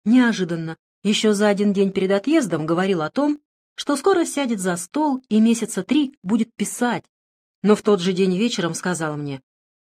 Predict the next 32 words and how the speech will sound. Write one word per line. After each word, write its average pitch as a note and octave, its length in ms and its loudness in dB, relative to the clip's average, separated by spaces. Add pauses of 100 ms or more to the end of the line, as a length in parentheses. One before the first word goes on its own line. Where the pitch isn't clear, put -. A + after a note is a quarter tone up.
(100)
«А A#3 180 6
знаешь, B3+ 420 -2 (200)
я F4 120 6
решил C#4+ 320 0
уехать G3 400 -2
отсюда. C#3+ 460 -12 (160)
Надо D#4+ 240 4
всё-таки C4 400 -2
жить B3+ 200 -2
в - 40 -4
России. G#3+ 560 -2 (320)
А G#3+ 100 4
то C4 140 -2
здесь C4 280 -2
одолевает C4+ 520 0
какое-то F#3+ 560 -2
оперное G3+ 460 2
легкомыслие. F#3+ 680 -2 (380)
Водевили D4 480 4
писать F3 340 -4
хочется. - 520 -6 (400)
Водевили A3 500 4
с - 140 -10
пением. C#3+ 440 0 (300)
В - 80 -14
сущности, B3 540 0
здесь A3 320 -2
не A3 100 0
настоящая B3 680 -2
жизнь, F3+ 340 -2 (160)
а G3 180 6
опера. E3+ 460 0